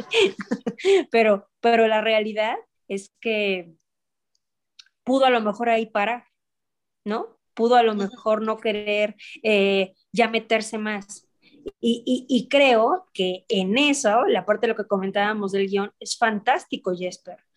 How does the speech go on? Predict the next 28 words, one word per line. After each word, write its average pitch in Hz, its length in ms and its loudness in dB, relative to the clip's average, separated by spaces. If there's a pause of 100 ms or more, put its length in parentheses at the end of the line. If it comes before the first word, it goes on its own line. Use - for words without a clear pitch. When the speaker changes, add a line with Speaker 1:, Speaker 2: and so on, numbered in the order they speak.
(280)
Speaker 1:
O 202 60 -8
sea, 208 280 -4
porque 208 320 -2
Jesper, 247 560 2
es 196 100 0
lo 226 120 0
que 214 100 0
decimos, 208 500 -4
parte 262 400 2
de 262 120 2
motivos 226 600 -2
egoístas 214 920 0
y 196 420 -8 (200)
unilaterales, 196 1120 2 (360)
pero, 202 380 0
pero 220 180 2
es 269 120 0
un 494 120 2
visionario, 240 760 2
¿no? 247 240 -6
<laughs> - 60 -18
O 403 140 -2
sea, 240 260 -2 (220)
cuando 233 340 -2
Speaker 2:
Ujú. 247 60 -10
Speaker 1:
traza 370 320 0
su 339 240 -2
plan, 233 400 2